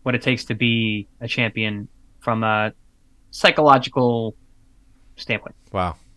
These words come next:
Speaker 2: So that's a flex right there. I, I'm not doing that. That's a flex. That's a muscle. What am I doing this weekend? Oh, uh, girlfriend's coming to town. I'm gonna show her I'm
Speaker 1: Nice.
Speaker 2: a, I'm a champion too, in her eyes.
Speaker 1: That's all that matters.
Speaker 2: I'm also leading a conference this weekend.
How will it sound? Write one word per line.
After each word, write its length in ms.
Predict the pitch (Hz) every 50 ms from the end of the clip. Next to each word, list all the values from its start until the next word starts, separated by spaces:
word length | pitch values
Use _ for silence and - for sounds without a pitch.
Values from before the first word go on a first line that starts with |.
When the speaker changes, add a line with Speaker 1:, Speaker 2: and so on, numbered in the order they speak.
| - - _ - _ _ _ -
Speaker 2:
So 100 | - 151 -
that's 140 | 147 131
a 40 | 127
flex 360 | - - 113 101 87 - - -
right 140 | 85 - -
there. 200 | - 78 85 - _ _ - - _ _ _ _ _ - - - - - - - - - _ _ _ _ _ - _ _ _ -
I, 220 | - 110 - - 113
I'm 80 | 117
not 140 | 120 107 85
doing 180 | - 92 87 80
that. 180 | 78 78 85 - - - - - - _ _ - _ - _ - _ - - _ _ _ -
That's 160 | 135 131 -
a 40 | 107
flex. 320 | - - 101 87 - -
That's 160 | 117 113 -
a 40 | 113
muscle. 340 | 98 95 90 85 - 76 - -
What 120 | 147 165
am 80 | 180 160
I 60 | 139
doing 180 | 107 113 104
this 120 | 95 90 -
weekend? 220 | - - - 85
Oh, 260 | 139 147 131 110 107
uh, 300 | 107 107 104 104 101 104 107 - - 139
girlfriend's 320 | 117 120 104 - 107 101
coming 260 | - - 104 101 92 90
to 80 | 90
town. 180 | - 92 87 90 - - - - - - - - -
I'm 40 | 131
gonna 80 | 123
show 200 | - - 143 123
her 140 | 110 117 110
I'm 160 | 104 107 -
Speaker 1:
Nice. 120 | 117 113 113
Speaker 2:
a, 40 | 139
I'm 80 | 139
a 60 | 135
champion 340 | - - 127 113 - 107 98
too, 160 | 92 - 90 - - - _ - - -
in 120 | - 107
her 140 | 95 101 95
eyes. 260 | 85 80 80 - - - - - _ _ _ - _ - - - _ _ - - - - - - - - - - - - - - -
Speaker 1:
That's 140 | 131 127 -
all 60 | 147 156
that 60 | 151
matters. 320 | 156 185 175 127 - - -
Speaker 2:
I'm 140 | 131 131 135
also 220 | 139 131 - 143
leading 360 | 127 127 127 123 120 123 113
a 60 | 101 92
conference 540 | - - 110 104 98 - 95 87 - -
this 180 | - - - -
weekend. 240 | 101 - - 78